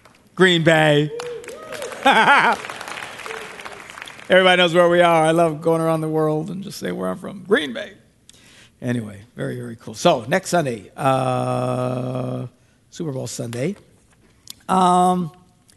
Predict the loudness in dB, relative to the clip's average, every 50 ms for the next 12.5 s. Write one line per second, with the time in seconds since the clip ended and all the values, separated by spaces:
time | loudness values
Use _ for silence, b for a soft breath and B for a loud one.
0 | b b b b b b _ 0 2 4 4 4 4 2 2 0 0 2 2 2
1 | 2 0 0 0 -2 -4 -4 -4 -6 -8 -10 -14 -16 -14 -14 -12 -10 -10 -10 -12
2 | -12 _ -20 -20 -20 _ _ _ _ _ _ _ _ _ _ _ -16 -12 -10 -8
3 | -8 -8 -8 -8 -8 -10 -10 -12 -12 -14 -14 -14 -18 -20 -20 -20 _ _ -16 -14
4 | -14 -14 -14 -14 -16 -14 -12 -10 -8 -8 -8 -8 -10 b b b b b b b
5 | b -14 -12 -12 -8 -6 -6 -4 -4 -4 -4 -6 -4 -4 -4 -4 -4 -6 -10 -12
6 | -10 -8 -8 -8 -8 -8 -8 -8 -8 -8 -8 -8 -8 -6 -6 -6 -6 -6 -6 -6
7 | -6 -8 -12 -14 -14 -16 b b b b b b b b -8 -4 0 2 2 2
8 | 2 0 -2 -4 -6 -6 -8 -12 -16 _ _ _ _ -8 -4 -2 -2 0 0 -2
9 | -2 -4 -6 -10 -14 -10 -2 2 2 4 2 2 2 4 4 4 4 4 4 4
10 | 6 6 4 4 2 2 0 0 -4 -8 -14 -18 _ b b b b b b b
11 | -20 -16 -2 2 6 6 6 6 2 -2 -4 0 2 2 4 6 6 6 6 6
12 | 6 4 4 4 2 0 -2 -4 -10 -14